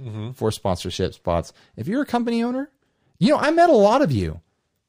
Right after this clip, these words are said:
Speaker 2: at nam who were like, "Oh, I love the show. I listen to the show all the time." If you're running a company, whether, you know, how big or small you are, you know, consider sixty Cycle Hum to be part of your marketing strategy.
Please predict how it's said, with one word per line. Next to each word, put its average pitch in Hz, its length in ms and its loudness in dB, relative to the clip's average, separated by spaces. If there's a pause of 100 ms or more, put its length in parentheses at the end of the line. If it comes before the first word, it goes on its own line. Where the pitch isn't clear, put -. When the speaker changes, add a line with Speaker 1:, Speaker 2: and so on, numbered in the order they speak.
(480)
Speaker 2:
at 208 160 0
nam 147 540 2 (300)
who 139 120 -4
were 143 100 4
like, 127 200 2 (100)
"Oh, 180 140 0
I 180 40 2
love 170 240 2
the 156 60 -2
show. 170 280 2
I - 20 4
listen 156 240 0
to 160 40 0
the 156 60 0
show 165 260 2
all 151 120 4
the 143 60 0
time." 156 440 -2 (680)
If 180 160 -2
you're 302 140 2
running 320 260 0
a 262 60 -4
company, 254 560 -4 (480)
whether, 247 300 2
you 233 60 -6
know, 175 540 -2
how 180 200 -4
big 185 220 0
or 185 80 4
small 190 380 0
you 175 180 2
are, 202 340 2 (880)
you 185 100 -4
know, 320 60 -6
consider 302 500 -2
sixty 247 380 -4
Cycle 226 320 0
Hum 220 160 2
to 196 80 2
be 165 100 2
part 165 220 2
of 151 40 0
your 156 120 2
marketing 127 640 0
strategy. 87 560 -2